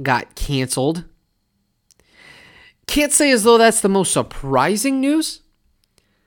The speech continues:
but interesting Michigan news is that they lost some big recruits.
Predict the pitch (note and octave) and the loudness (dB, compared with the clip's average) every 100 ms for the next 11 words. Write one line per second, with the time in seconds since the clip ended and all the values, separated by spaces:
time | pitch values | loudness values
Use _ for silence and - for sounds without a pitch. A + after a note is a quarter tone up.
0 | _ _ _ _ _ _ _ _ - F3 | _ _ _ _ _ _ _ _ 2 4
1 | - - - - - - - - _ _ | 2 -4 -20 -20 -20 -20 -20 -20 _ _
2 | _ _ _ _ _ _ _ _ - F3 | _ _ _ _ _ _ _ _ -8 -2
3 | F#3+ G#3 - G#3+ B3 F#3+ E3 F#3 - F3 | 0 0 0 -2 0 0 0 0 0 -2
4 | F3 D#3+ D#3+ E3 D#3+ D#3 - _ - E3+ | -2 -2 -2 -2 -4 -8 -18 _ -6 -4
5 | D#3+ D3 D#3+ C3+ A#2+ B2 C#3 D3+ - C3 | -2 -4 -4 -6 -6 -4 -4 -4 -6 -8
6 | A2 B2+ C3 C3 B2+ - C3+ C3+ C#3 C3+ | -10 -2 -2 0 -4 -4 -4 -2 -2 -4
7 | - - | -10 -12